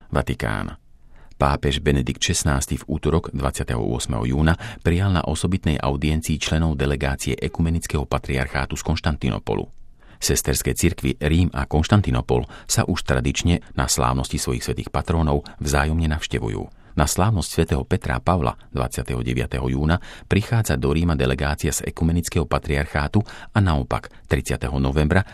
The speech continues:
na slávnosť svätého Ondreja delegácia Svätej stolice sa zúčastňuje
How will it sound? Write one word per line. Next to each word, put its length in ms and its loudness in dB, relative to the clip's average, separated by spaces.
na 80 -2
slávnosť 480 -2
svätého 400 -4
Ondreja 400 2
delegácia 560 -2
Svätej 400 -2
stolice 400 -2
sa 160 -2
zúčastňuje 560 0